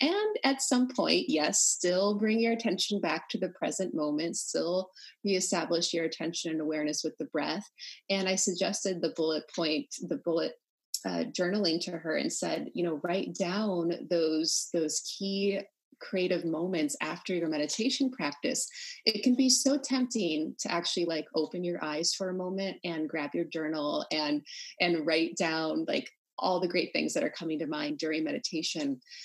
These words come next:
The suggestion recommendation, though, is to stay in your practice for the dedicated time that you set aside, the five minutes, the ten minutes, the twenty, the, the thirty, the sixty, what-, however long you're meditating for, and then pick up your journal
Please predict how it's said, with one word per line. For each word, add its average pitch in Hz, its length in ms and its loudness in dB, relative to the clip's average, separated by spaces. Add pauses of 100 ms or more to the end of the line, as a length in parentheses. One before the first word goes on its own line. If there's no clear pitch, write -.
(160)
The 175 540 2 (160)
suggestion 202 580 0
recommendation, 165 720 0
though, 147 220 0
is 156 240 0
to 151 80 -4
stay 160 480 2
in 180 100 0
your 233 240 -2
practice - 640 0
for 160 300 -2
the 147 360 0
dedicated 165 640 -4
time 143 220 -2
that - 160 -4
you 147 100 -2
set - 220 -4
aside, - 580 -6
the - 220 -2
five 165 300 0
minutes, 160 400 -4
the 127 180 -6
ten 147 220 -2
minutes, 143 320 -4
the - 200 -6
twenty, 151 480 -2
the, 151 320 -2 (200)
the - 80 -6 (100)
thirty, 147 280 0
the 147 100 -6
sixty, 143 560 -2
what-, - 280 -4
however 170 300 -4
long 165 220 -2
you're 156 100 -4
meditating 151 540 -2
for, 151 240 0 (540)
and 180 180 2
then 190 240 2
pick 190 240 -4
up 156 180 -2
your 160 140 2
journal 170 600 0